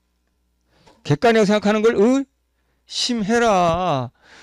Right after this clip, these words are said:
네가 고정된 시점으로 바라봐서 객관의 세계가 형성된다고 생각하는데 의심해라. 그건 객관의 세계가 아니다.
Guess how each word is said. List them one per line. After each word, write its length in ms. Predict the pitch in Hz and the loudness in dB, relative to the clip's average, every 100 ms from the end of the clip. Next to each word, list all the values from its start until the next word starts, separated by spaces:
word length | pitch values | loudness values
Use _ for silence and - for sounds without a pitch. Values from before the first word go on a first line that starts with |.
| _ | _
네가 320 | 151 226 240 | -2 0 2
고정된 460 | 233 - 156 226 220 | 0 -2 -2 0 -2
시점으로 400 | - 220 214 202 | -2 -2 0 2
바라봐서 480 | 175 196 190 185 196 | 2 2 2 2 0
객관의 420 | 139 135 202 196 | -2 0 0 2
세계가 260 | 190 190 190 | 0 0 0
형성된다고 520 | 214 202 196 190 185 | -2 -2 0 0 2
생각하는데 800 | 214 214 - 247 247 247 277 302 _ - | 0 -2 0 0 2 4 4 2 _ -4
의심해라. 580 | 180 180 220 190 139 110 _ _ - | -2 0 0 0 0 -4 _ _ -12
그건 140 | 156 | -10
객관의 340 | 139 160 156 | -6 -4 -4
세계가 440 | 143 151 160 220 - _ _ _ _ _ _ | -2 -2 -2 -2 -4 _ _ _ _ _ _
아니다. 540 | - 180 180 151 110 | -2 2 2 0 -6